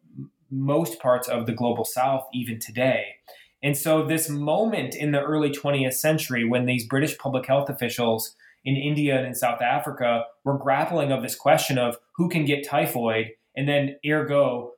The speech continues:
whose responsibility it is to provide the infrastructure for curbing this disease, became questions that had lasting significance for the global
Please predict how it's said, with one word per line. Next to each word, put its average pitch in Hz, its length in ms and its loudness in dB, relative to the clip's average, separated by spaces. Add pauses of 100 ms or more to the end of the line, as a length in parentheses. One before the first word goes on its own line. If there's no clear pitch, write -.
whose 160 240 4
responsibility 139 1000 0
it 117 180 -4
is 117 420 0
to 127 220 0
provide 131 460 -2
the 135 220 -10
infrastructure 139 760 0
for 113 120 -8
curbing 113 420 0
this 113 160 -6
disease, 110 640 -10 (280)
became 170 380 -2
questions 160 400 4
that 123 140 0
had 117 280 0
lasting 135 560 -2
significance 117 920 -4
for 113 480 -2 (280)
the 139 80 -2
global 131 760 -2